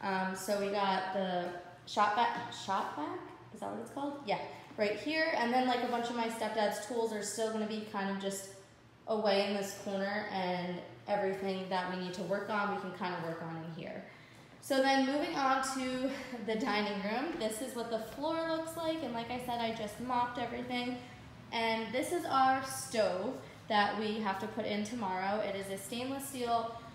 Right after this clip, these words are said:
stove. It's pretty basic, but I'm super happy and excited about it because obviously you can't tell 'cause there's a lot of stuff on top.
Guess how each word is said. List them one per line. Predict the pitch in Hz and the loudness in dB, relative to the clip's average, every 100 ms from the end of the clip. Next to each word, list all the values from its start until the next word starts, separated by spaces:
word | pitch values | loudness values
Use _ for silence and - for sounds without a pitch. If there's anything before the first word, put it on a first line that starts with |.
| - | -12
stove. | - - 311 311 311 311 302 - | -6 2 8 8 8 4 -2 -4
It's | 226 220 - - - | -4 -4 -10 -14 -10
pretty | 294 302 | -8 -6
basic, | - 220 240 285 330 466 - | -4 -4 -4 -4 -4 -4 -4
but | 226 208 208 | 6 6 6
I'm | 214 220 | 2 2
super | - 277 285 302 | -2 -4 -2 -2
happy | 240 220 240 233 | 0 0 0 0
and | 214 | -2
excited | 202 - 311 302 302 | -4 -4 0 2 2
about | 302 285 | 6 6
it | 277 277 | 4 0
because | - 233 - | -4 -6 -2
obviously | 214 214 220 247 | -2 -2 -4 -6
you | 226 - | -6 -6
can't | 202 | -4
tell | 202 | -2
'cause | 196 196 | -2 -4
there's | 190 | -6
a | 185 | -2
lot | 185 | -2
of | 180 | -4
stuff | - 190 208 | -4 -4 -2
on | 247 | -4
top. | 262 302 311 | -2 0 0